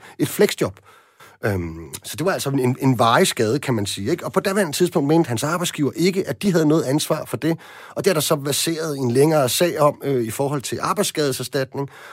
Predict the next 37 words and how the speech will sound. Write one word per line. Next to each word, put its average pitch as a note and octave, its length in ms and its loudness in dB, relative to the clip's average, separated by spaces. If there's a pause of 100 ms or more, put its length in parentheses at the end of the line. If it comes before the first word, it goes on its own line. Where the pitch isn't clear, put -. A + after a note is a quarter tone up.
(120)
Og G#2+ 460 -2
din F#3 140 2
fagforening D3+ 480 2
faktisk, D3 400 -4
øh, C#3+ 320 2
Anne C3+ 200 2
H A2+ 40 2 (160)
K, - 300 2
de E3+ 60 -10
kørte E3 260 0
sagen, F3 380 0 (220)
og - 100 -8
der F3+ 60 0
er - 20 2
altså D#3 200 0
netop E3 220 2
nu D3 120 2
faldet B2+ 420 0
en, A#2 120 0
øh, G#2 80 -4 (100)
en G#2+ 100 -6
dom, D3 360 -2 (440)
som, A#2 260 0
øh, F#2 60 -6 (120)
dels D3 220 -2
giver B2+ 160 0
den G#2+ 100 0
unge B2 180 4
mand B2 200 2
en G#2 120 -6
ret F#2+ 140 -4
stor G#2+ 280 -2
erstatning, D#3 640 -4
men C3 160 2
derudover C3 420 0
også B2+ 120 -4
konkluderer, A#2 680 -2